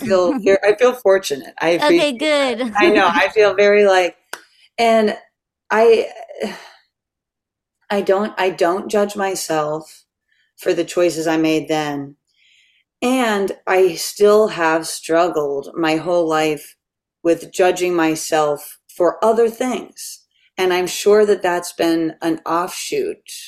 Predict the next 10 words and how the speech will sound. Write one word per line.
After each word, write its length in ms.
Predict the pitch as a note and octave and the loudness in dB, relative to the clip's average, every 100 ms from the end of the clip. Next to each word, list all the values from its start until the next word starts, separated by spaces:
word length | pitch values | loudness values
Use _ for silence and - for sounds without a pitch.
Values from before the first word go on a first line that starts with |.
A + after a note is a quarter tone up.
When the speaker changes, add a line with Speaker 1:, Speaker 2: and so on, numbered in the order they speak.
| - _ _ _ _ - | -20 _ _ _ _ 2
Speaker 1:
or 640 | F3 E3 D#3+ D#3 - - G#2+ | 4 4 4 2 -2 -6 -12
for 180 | - - | -14 -12
certainly 680 | F#3 G#3 G#3 G#3 F#3 E3+ D#3+ | -2 0 0 -2 -2 -2 -4
interwoven 1300 | E3+ E3+ D#3+ D#3 D3 D3 D3+ D#3 C#3+ G#2+ F2+ - - _ _ _ _ - | -4 -4 -4 -4 -2 2 2 2 -2 -10 -12 -16 -20 _ _ _ _ -4
with 420 | D#3 D3+ D3 - - | 0 0 -2 -14 -6
that 260 | D#3+ D3 - | -4 -2 -4
event, 540 | C#3+ C#3+ C3 A#2+ - - - _ _ _ G4 | -6 -6 -6 -8 -12 -14 -18 _ _ _ -2
as 220 | G4 G4 | -2 0
well 260 | E4 D#4 C#4+ | 0 0 0
as 340 | C#4 A#3+ - | -2 -6 -14